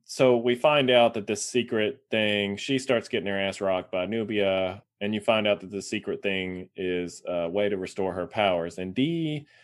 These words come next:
has this in her possession. She, this guy that's been leading the humans, she's asked him, you know, "Clear me a path so I can get to, to Wonder Woman." And, uh, she almost gets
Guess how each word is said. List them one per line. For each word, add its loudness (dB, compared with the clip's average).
has 4
this 2
in 2
her 2
possession. 2
She, -2
this -4
guy 4
that's -2
been -4
leading 0
the -2
humans, -2
she's -12
asked 0
him, -6
you -2
know, -4
"Clear 4
me 6
a 6
path 6
so 4
I 4
can -4
get 2
to, 2
to -2
Wonder 0
Woman." 0
And, 2
uh, 4
she 0
almost 2
gets -2